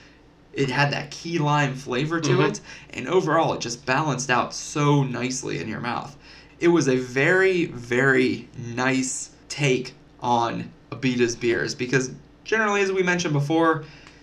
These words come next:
Speaker 1: Steve and I don't love those beers, but this one, I could see myself drinking again. I really, really enjoyed it.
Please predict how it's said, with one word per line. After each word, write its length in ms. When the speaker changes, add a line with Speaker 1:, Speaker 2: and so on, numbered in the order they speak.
Speaker 1:
Steve 340
and 100
I 180
don't 400
love 500
those 240
beers, 300
but 200
this 240
one, 420
I 80
could 160
see 240
myself 440
drinking 320
again. 340
I 60
really, 520
really 380
enjoyed 380
it. 180